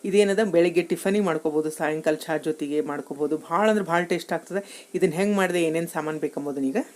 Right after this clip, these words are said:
ನೋಡ್ಕೊಂಬರೋಣ. ಇದ್ ನೋಡ್ರಿ, ಇಲ್ಲಿ ಒಂದ್ ಪಾತೇಲಿ ತಗೊಂಡಿನಿ. ಇದಕ್ಕೇನದ ನಾನು ಒಂದ್ ಕಪ್ ಗೋಧಿ ಹಿಟ್ಟು ಹಾಕೊಳಿಕತ್ತೀನಿ.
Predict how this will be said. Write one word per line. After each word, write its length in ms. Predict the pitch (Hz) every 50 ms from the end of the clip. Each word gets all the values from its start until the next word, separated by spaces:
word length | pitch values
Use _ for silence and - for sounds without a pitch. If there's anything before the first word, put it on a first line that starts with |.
| -
ನೋಡ್ಕೊಂಬರೋಣ. 560 | 151 143 139 - 143 135 127 127 127 135 180 - - - - - - - - _ _ _ - - - - - - - - - - - - 165
ಇದ್ 100 | 147 151 156
ನೋಡ್ರಿ, 220 | 147 - 180 196
ಇಲ್ಲಿ 100 | 180 160 151
ಒಂದ್ 120 | 147 147 -
ಪಾತೇಲಿ 340 | 147 143 - 170 185 180 175 -
ತಗೊಂಡಿನಿ. 360 | 156 143 139 135 135 143 208 302 - - - - - - _ - - - _ _ - -
ಇದಕ್ಕೇನದ 460 | 165 160 185 - - 196 190 185 180 170
ನಾನು 160 | 160 175 214 -
ಒಂದ್ 240 | - 185 202 214 208 -
ಕಪ್ 240 | 190 - - - 277 247 196 170
ಗೋಧಿ 180 | 156 156 160 185
ಹಿಟ್ಟು 220 | 185 185 - -
ಹಾಕೊಳಿಕತ್ತೀನಿ. 580 | 147 - 135 127 127 - - - 131 151 196